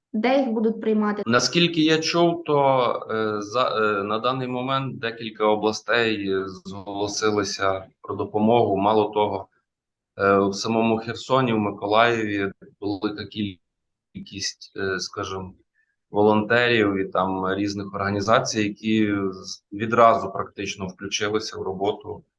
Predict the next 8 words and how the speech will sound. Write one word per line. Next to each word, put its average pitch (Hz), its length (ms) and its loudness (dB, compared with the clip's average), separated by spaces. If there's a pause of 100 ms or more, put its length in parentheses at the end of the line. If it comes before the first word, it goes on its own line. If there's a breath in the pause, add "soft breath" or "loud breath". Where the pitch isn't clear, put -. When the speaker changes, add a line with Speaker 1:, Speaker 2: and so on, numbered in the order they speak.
(320)
Speaker 2:
по, 90 540 2 (140)
е, - 40 -4 (260)
евакуації 92 680 -2
людей. 90 300 -12 (1800)
Ну, 135 140 4
ніби 135 420 4 (200)
я 139 560 8
в 131 140 0